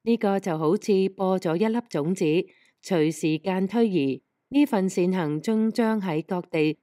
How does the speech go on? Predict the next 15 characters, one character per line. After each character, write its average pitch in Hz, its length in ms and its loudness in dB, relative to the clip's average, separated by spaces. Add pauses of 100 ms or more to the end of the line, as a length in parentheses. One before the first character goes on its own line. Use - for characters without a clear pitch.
(100)
生 233 280 -2
根 220 220 -2
發 170 220 -4
芽、 147 420 -8
開 208 260 -4
花 202 200 -2
結 151 180 -8
果。 151 440 -4 (300)
第 185 160 2
三 262 280 0
場 160 240 -2
下 151 260 -4
午 151 120 -4
演 165 220 -2
出 202 140 -4